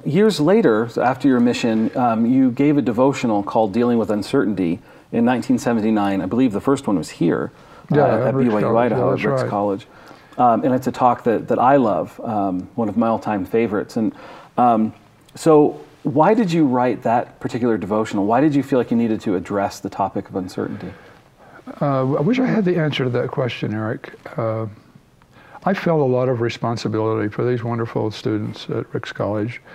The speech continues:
Speaker 2: Marie and I would talk about it, we'd pray about it, and I don't even remember exactly what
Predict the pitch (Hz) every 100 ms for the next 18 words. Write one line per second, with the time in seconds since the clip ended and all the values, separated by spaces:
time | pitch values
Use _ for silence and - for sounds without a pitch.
0 | - - - 139 156 127 127 113 113 131
1 | 127 127 123 123 117 101 - 123 127 123
2 | 120 120 131 - 120 120 - - - 269
3 | 226 170 165 151 139 131 131 113 110 123
4 | 123 120 117 104 131